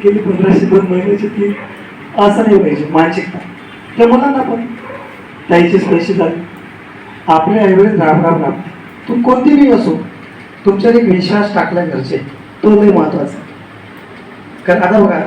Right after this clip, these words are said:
हा इथं अमरावतीत कसं काय राहू शकला?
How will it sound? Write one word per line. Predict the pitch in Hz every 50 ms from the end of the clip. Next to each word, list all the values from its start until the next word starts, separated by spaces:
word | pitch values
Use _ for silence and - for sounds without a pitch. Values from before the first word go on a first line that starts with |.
| - - - -
हा | - - - 226 233
इथं | 233 220 202 - 240
अमरावतीत | 233 226 226 226 233 233 240 - - - - - - - - 214
कसं | 208 202 - -
काय | 247 233
राहू | 233 226 226
शकला? | 226 226 214 214 220 226 226